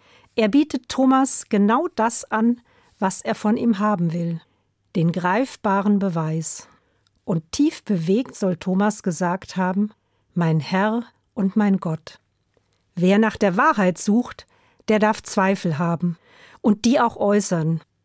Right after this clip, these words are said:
im Vertrauen darauf, dass er deshalb nicht zurückgewiesen, sondern gehört wird. Und wer souverän ist, der muss sich den Kritiker nicht vom Leib halten,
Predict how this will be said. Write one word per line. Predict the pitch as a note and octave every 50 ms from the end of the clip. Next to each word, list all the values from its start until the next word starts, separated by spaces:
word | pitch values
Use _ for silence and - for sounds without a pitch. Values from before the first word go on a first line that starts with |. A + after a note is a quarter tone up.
| _ _ _ _ _
im | - F#3+ -
Vertrauen | - - F3+ - - - F3 E3+ F#3+ A3+ B3 C4 C4+
darauf, | C4+ C4+ B3 B3 B3+ C4 D4 D#4 - - - _ _ _ _ _ -
dass | A3 F#3+ - -
er | - G3+
deshalb | E3+ G3+ G3+ - - B3 A3+ A3+
nicht | A#3+ A3+ - -
zurückgewiesen, | - G#3 F3+ - G3 - - A#3 G3 G#3 A3 A3+ G#3+ - B3 B3+ B3+ - _ _ _ _ _
sondern | - - A3 G#3+ G#3 A3 A3 G#3+
gehört | G3+ A3 G3 D#3+ G#3 A3 A3 A3 - - -
wird. | E3+ E3 D#3 D3+ - - - - _ _ _ _ _ _ _ _
Und | - F#3+ E3+ -
wer | G#3 G#3 F#3+
souverän | E3+ G3 F#3 G3 F#3+ F3 G3 A#3+ C#4 D4 C4 G#3
ist, | - D#3+ E3 - - - - - _ _ _ _ _ _ _ -
der | G3+ F#3
muss | G3 G#3 G#3
sich | - A3 G#3 - -
den | - G3 F3+
Kritiker | - - - G#3 - A#3 G#3 - G#3+ G3+
nicht | F#3+ G3+ - - -
vom | - G#3+ G3+
Leib | G3 F#3 F#3 G#3 - - -
halten, | F3 E3+ E3 - - E3+ D#3+